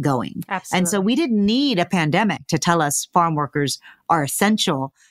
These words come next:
Speaker 1: to the United States food system. They're essential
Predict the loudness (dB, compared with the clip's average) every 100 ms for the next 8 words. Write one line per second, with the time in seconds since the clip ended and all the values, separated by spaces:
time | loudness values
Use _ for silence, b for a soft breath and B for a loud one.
0 | -4 0 2 2 2 2 0 0 0 -2
1 | -2 -2 -2 -4 -4 0 2 2 -2 -4
2 | -4 -4 0 0 2 0 -2 -2 0 0
3 | -2 -2 -4